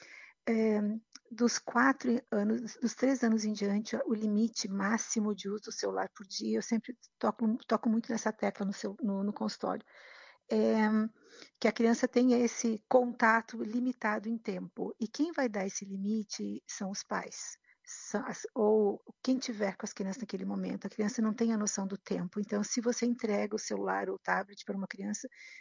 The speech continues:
tem que haver um combinado. Até eu sempre sugiro que coloque um alarme para despertar no celular pelo tempo que a criança vai usar, porque é muito interativo. É bom usar o celular, é bom usar o tablet. A criança tem o universo na mão dela, com o controle. Crianças com dois, três aninhos já têm o controle,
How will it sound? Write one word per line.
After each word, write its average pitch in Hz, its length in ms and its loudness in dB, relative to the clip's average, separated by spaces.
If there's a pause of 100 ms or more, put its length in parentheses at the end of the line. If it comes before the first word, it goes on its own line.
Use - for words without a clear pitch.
tem 233 140 2
que 233 100 0
haver 214 160 0
um 208 80 0
combinado. 196 640 -4 (400)
Até 220 220 0
eu 233 80 6
sempre 220 260 2
sugiro 214 380 -2
que - 80 -10
coloque 208 380 0
um 214 40 2
alarme 196 480 2
para 196 160 -2
despertar 196 480 -8
no 196 80 -4
celular 190 460 -4
pelo 196 220 -4
tempo 185 260 -4
que 196 60 -10
a - 20 -6
criança 190 340 -6
vai 196 160 -4
usar, 190 280 -4
porque - 240 -8 (180)
é 226 80 0
muito 233 300 4
interativo. 208 680 -2 (480)
É - 80 -2
bom 262 300 2
usar 214 200 2
o - 20 -4
celular, 208 420 -2 (100)
é 247 80 -4
bom 240 220 6
usar 262 240 2
o - 60 -6
tablet. 185 440 -8
A 190 60 -4
criança 220 300 2
tem 233 120 2
o 233 40 6
universo 226 680 2 (120)
na 247 100 6
mão 240 240 4
dela, 202 460 0 (100)
com 240 180 6
o 247 40 2
controle. 240 520 0
Crianças 214 460 -2
com 214 160 0
dois, 233 240 4
três 240 300 2
aninhos 214 460 2
já 240 100 -2
têm 226 180 2
o 226 80 2
controle, 208 580 2